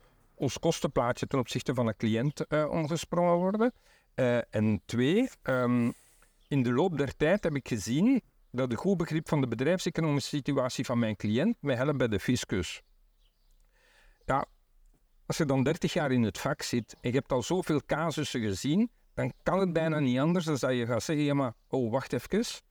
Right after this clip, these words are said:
Wij als advocaten zijn misschien niet op de allerbeste manier bezig. Er zijn andere mogelijke modellen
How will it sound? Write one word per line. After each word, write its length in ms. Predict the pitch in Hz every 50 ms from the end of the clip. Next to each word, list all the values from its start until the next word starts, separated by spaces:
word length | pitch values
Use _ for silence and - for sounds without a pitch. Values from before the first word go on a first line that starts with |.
| _ _ _ _ -
Wij 160 | 127 143 147
als 140 | 143 123 151
advocaten 560 | 131 120 - 117 - 151 147 160 - 160 131
zijn 140 | - 151 139
misschien 300 | 135 - - - 151 147
niet 120 | 143 135
op 100 | 127 117
de 100 | 120 123
allerbeste 540 | - 135 135 135 120 117 127 120 - - 127
manier 380 | 120 113 113 117 110 107 95
bezig. 400 | 92 117 139 160 160 147 131 127
Er 80 | 113 110
zijn 200 | - 120 113 110 - _
andere 320 | - 131 151 180 190 196 190
mogelijke 640 | 156 139 143 160 175 - 160 151 135 - 143 123 - -
modellen 680 | - 104 104 101 98 87 92 104 107 113 151 226 339